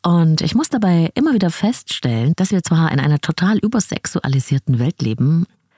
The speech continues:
Sex ist einfach überall präsent, und dennoch haben viele Menschen da draußen in ihrem eigenen Leben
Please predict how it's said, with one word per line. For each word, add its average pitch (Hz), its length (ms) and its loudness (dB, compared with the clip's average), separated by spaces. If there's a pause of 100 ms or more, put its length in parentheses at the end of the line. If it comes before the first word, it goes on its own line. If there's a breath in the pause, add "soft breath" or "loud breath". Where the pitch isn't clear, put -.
(160)
Sex - 320 0
ist 147 160 -2
einfach 143 380 -2
überall 214 420 0
präsent, 175 680 -2 (160)
und 156 160 2
dennoch 233 300 2
haben 165 200 0
viele 254 220 -2
Menschen 185 320 0
da 147 100 2
draußen 123 440 -2
in 143 80 2
ihrem 127 260 0
eigenen 143 460 2
Leben 113 400 0